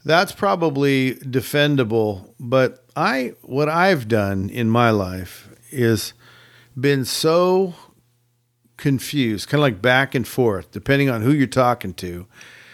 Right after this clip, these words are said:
knowing the perspective they're talking, like, trying to get context for what they're saying when they're talking about it. And you think, "Okay, I, I'm pretty sure their, their religion or their belief comes from this, this,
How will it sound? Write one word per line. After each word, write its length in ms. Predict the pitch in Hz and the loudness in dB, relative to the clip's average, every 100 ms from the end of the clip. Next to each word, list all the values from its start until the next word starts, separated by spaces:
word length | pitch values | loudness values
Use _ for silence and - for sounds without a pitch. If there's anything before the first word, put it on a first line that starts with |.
| - - | -18 -4
knowing 360 | 131 147 160 | 4 6 6
the 80 | 156 | 4
perspective 720 | 139 120 - 143 139 - 120 | 2 0 -2 2 2 2 0
they're 120 | 117 | 0
talking, 480 | 110 135 131 120 117 | 2 4 4 2 -2
like, 200 | 110 98 | -2 -2
trying 220 | - 151 | 0 2
to 100 | 151 | 2
get 280 | 104 131 127 | 2 2 0
context 560 | - 143 139 131 107 - | 2 2 2 2 -2 0
for 100 | 117 | 0
what 140 | 110 | 0
they're 100 | 107 | 0
saying 360 | 98 143 131 117 | -4 0 0 0
when 80 | 104 | 0
they're 80 | 104 | -2
talking 380 | 135 143 143 107 | -2 -2 -2 -4
about 260 | 92 87 | -4 -8
it. 120 | 80 - _ _ - - - - | -12 -16 _ _ -20 -20 -20 -10
And 160 | - 131 | -2 2
you 60 | 120 | 0
think, 380 | - 143 127 - - | 2 0 0 -4 -2
"Okay, 360 | 147 147 135 | -2 2 4
I, 360 | 123 120 110 127 | 4 2 0 -4
I'm 100 | 117 | -4
pretty 240 | - 139 | 2 2
sure 280 | 117 143 135 | 2 4 4
their, 360 | 120 117 113 107 | 6 4 2 0
their 280 | 110 123 120 | 0 2 2
religion 720 | 117 113 120 110 120 120 110 | 2 2 0 0 -2 0 -2
or 120 | 104 | 0
their 180 | 110 107 | 0 0
belief 520 | 107 110 127 120 - | 0 0 2 0 -4
comes 300 | - 123 110 | -4 -2 -2
from 200 | 117 110 | -2 0
this, 240 | 135 - | 0 0
this, 420 | - 123 139 - | -4 -4 -4 -4